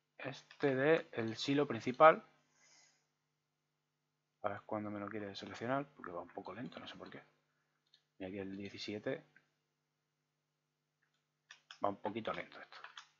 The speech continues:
Bien, ¿qué podemos, eh, convertir primero? Pues vamos a convertir el,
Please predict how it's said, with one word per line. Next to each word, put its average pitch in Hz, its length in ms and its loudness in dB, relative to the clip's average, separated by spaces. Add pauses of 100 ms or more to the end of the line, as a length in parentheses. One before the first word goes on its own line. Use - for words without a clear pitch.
(1200)
Bien, 135 300 8
¿qué 165 140 12
podemos, 170 720 12 (160)
eh, 147 920 10 (800)
convertir 147 520 10
primero? 160 440 10
Pues 110 220 -6
vamos 127 200 2
a 127 40 0
convertir 131 580 2 (920)
el, 110 1040 0